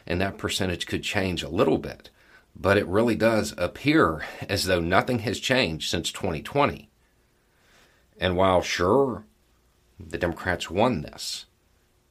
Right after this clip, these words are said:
and in that sense, yes, Trumpism didn't win, but those numbers really didn't change.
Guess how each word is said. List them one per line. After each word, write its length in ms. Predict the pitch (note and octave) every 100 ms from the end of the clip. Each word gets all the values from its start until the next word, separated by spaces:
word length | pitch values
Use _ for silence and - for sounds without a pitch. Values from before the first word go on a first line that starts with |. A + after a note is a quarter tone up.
| _ _ -
and 160 | E2
in 240 | D#2 F#2+ F#2
that 260 | F#2 D#2
sense, 500 | - - F#2 G#2+ - -
yes, 680 | - D2+ G#2 - - - - -
Trumpism 680 | - G2+ F#2 F2+ F2+ E2 D2
didn't 400 | G2 D#2+ D#2+ D2+
win, 440 | A2 A2 C2 - _ _ _ _ _ _ _ _ _
but 140 | - -
those 200 | C3 D3+
numbers 340 | C#3 A#2+ E2
really 200 | F#2 E2+
didn't 160 | D2 C#2+
change. 640 | - A2+ D2+ - - -